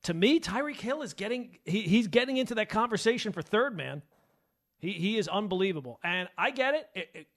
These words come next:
Almost like looking at the Chargers from afar. If you're watching the Dolphins from afar, you're like,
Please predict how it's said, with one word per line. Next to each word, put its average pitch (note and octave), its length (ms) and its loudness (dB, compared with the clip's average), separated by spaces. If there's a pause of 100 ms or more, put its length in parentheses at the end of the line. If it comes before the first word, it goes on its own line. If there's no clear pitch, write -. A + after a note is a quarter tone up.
(100)
Almost A#3+ 380 2
like A3+ 260 -2
looking G#3+ 420 -4
at G#3 120 -8
the E3+ 80 -14
Chargers A3 640 0
from G#3 160 -6
afar. G#3+ 420 2
If F#3 140 -4
you're C4+ 220 -2
watching B3 340 -4
the B3 80 -12
Dolphins C#4 500 0
from F#3+ 140 -2
afar, D#3+ 260 -8
you're D#4+ 100 -10
like, D#4 120 -10